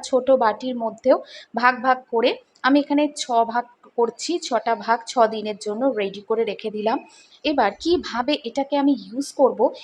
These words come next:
সেটা আমি তোমাদের দেখাচ্ছি। দেখো, এটা জমে পুরো বরফ হয়ে গিয়েছে। এবার এর থেকে আমি দু টুকরো নিয়ে নিলাম। দু টুকরো নিয়েছি কারণ আছে, এক টুকরো আমি ইউজ করব আমার স্কিনটাকে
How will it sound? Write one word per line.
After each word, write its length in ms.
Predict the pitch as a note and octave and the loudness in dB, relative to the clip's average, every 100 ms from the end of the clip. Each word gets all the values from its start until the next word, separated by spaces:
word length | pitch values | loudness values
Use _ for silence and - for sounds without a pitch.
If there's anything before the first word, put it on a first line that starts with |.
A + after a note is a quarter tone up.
| - - | -12 -4
সেটা 260 | D4+ D4 - - | -2 0 -2 -4
আমি 120 | G#3+ C4 | -6 -6
তোমাদের 300 | G3 G3 B3 G3 | -6 -4 -4 -4
দেখাচ্ছি। 420 | F3 - F3 - G3 | -6 -6 -8 -8 0
দেখো, 220 | B3+ B3+ F4+ - _ - - | 0 0 -4 -6 _ -14 -2
এটা 140 | C4 C#4 A#3 | 2 4 4
জমে 220 | B3 C#4 C#4+ | 4 4 4
পুরো 160 | C4+ A#3+ | 2 4
বরফ 260 | G#3 G3+ A3+ - | 6 4 2 0
হয়ে 160 | B3+ B3 | 0 0
গিয়েছে। 320 | B3+ B3 D4 F4 _ - _ _ _ _ C#4 | -6 -2 -2 -4 _ -20 _ _ _ _ 2
এবার 260 | C#4+ C#4 C4+ B3+ | 6 4 4 -2
এর 80 | B3+ D#4 | -2 -6
থেকে 200 | D4+ D#4+ A#3 | -4 -4 -4
আমি 220 | A3+ D4+ - _ - | -4 -4 -6 _ -4
দু 100 | C4 E4 | -2 -2
টুকরো 260 | C#4 A#3+ C#4 | -4 0 2
নিয়ে 220 | C#4 A#3 | 2 0
নিলাম। 320 | A#3+ A#3+ B3+ F#4+ - - - D#4 | -4 0 0 -2 -10 -20 -6 2
দু 60 | F#4+ | 2
টুকরো 240 | F#4+ E4+ F4+ | 2 2 2
নিয়েছি 380 | C#4 C4 C4+ C#4+ - | 4 2 0 -6 0
কারণ 280 | A#3+ B3 D4 E4 A3+ | 4 6 4 2 -2
আছে, 220 | G#3 D4 A4 - - - | 0 -4 -4 -12 -8 -4
এক 80 | A#3+ - | -4 -4
টুকরো 260 | D#4 D4 D#4+ A#3+ | -6 0 0 0
আমি 120 | B3 A#3 | -2 -6
ইউজ 160 | G3+ - | -10 2
করব 180 | C4 B3 C4 - | 2 4 2 0
আমার 140 | G#3+ | -4
স্কিনটাকে 540 | A3 - C4 B3+ C4 | -6 -6 -4 -4 -4